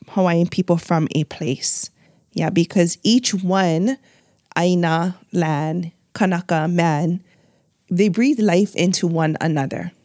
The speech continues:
you know. And so anytime you talk to people, um, and I, I see this in my work today as well, when you talk to, uh, Hawaiian people,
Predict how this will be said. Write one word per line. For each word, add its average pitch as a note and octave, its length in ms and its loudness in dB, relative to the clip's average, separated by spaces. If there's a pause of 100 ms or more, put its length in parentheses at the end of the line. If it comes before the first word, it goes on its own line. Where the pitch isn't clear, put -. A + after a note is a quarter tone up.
(120)
you F3 140 -2
know. F2 180 -2
And F3+ 180 0
so - 140 0
anytime C4 400 0
you A3 80 4
talk F#3 280 -2
to F3 220 2
people, E3+ 640 0 (520)
um, F3 480 -4 (140)
and F#3 120 0
I, F3+ 120 2 (100)
I G3 80 2
see G3+ 220 2
this G3 220 2
in F3+ 120 0
my E3+ 140 0
work E3 260 -4
today F3 300 0
as E3 200 0
well, D#3+ 160 0
when E3 80 0
you E3 120 -2
talk F#3+ 240 -4
to, F3+ 160 0
uh, E3+ 160 0
Hawaiian F3+ 360 0
people, D#3+ 480 -4